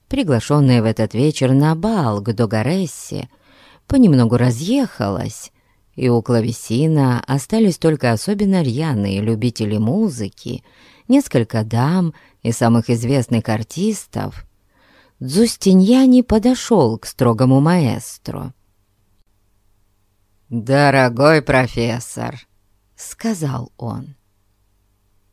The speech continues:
"вы слишком сурово смотрите на все новое,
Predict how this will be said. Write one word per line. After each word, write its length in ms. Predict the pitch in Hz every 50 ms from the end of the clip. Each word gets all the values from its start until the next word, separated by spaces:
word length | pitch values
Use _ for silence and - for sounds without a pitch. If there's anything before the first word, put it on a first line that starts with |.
| _ _ -
"вы 240 | 127 135 156 160 156
слишком 600 | - - 240 330 359 - - - 240 220 190 156
сурово 840 | - - - 175 156 139 127 147 220 311 320 214 135 120 110 110 110
смотрите 720 | - - - 135 131 139 185 190 - 139 135 131 - 139
на 160 | 131 131 135
все 240 | 120 - - 143 139
новое, 720 | 127 117 120 143 185 185 120 113 104 104 104 101 - -